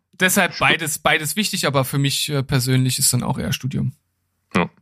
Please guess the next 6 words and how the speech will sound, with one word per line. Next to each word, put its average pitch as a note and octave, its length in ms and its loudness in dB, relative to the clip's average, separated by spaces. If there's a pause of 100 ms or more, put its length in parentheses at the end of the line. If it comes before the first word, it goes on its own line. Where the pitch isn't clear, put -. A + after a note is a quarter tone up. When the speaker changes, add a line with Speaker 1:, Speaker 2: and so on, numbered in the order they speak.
(1200)
Speaker 2:
Ähm, E2 960 -2 (320)
F-, - 300 -8
Fotogalerie F3 1080 2
oder B2 380 2
Gemäldeausstellung? F2 960 0 (3750)
Speaker 1:
Hm, A2+ 440 2